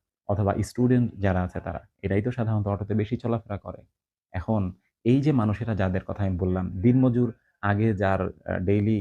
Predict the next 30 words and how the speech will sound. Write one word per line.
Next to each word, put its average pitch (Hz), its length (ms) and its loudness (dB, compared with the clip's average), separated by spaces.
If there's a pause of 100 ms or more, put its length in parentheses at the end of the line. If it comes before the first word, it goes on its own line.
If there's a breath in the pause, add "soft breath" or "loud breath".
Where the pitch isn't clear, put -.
ইনকাম 101 300 -2
ছিল 101 220 -6
পাঁচশো 95 320 -8
থেকে - 340 -10
সাতশো - 320 -10
টাকা, 92 200 -8 (380)
তার 95 180 2
ইনকাম 98 280 0
এখন 95 220 -4
কি - 120 -12
চোদ্দশো 92 340 -4
টাকা 90 160 -4
বা 95 80 0
পনেরোশো 92 340 -4
টাকা 92 160 -6
হয়েছে 92 260 -6
কিনা? - 180 -20 (420)
যে 95 200 2
বিশ 98 200 -2
হাজার 107 160 0
টাকার 107 240 -6
একটা 92 220 -4 (240)
ছোট্ট - 260 -8
স্যালারি 95 380 0
পেত 92 200 -6
মাসে, 92 320 -4
ছোট 95 200 -8
একটা 92 160 -6
চাকরি 90 280 -8
করে 82 200 -12